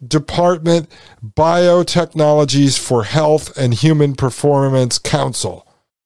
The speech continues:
Wow. Study group that looked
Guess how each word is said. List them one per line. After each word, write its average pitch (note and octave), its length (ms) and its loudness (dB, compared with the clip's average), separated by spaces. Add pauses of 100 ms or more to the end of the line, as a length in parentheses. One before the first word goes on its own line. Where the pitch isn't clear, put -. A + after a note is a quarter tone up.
Wow. G#2 500 -4 (500)
Study D#3 480 0
group G2+ 340 -6 (1700)
that D#3 240 -2
looked G3 380 2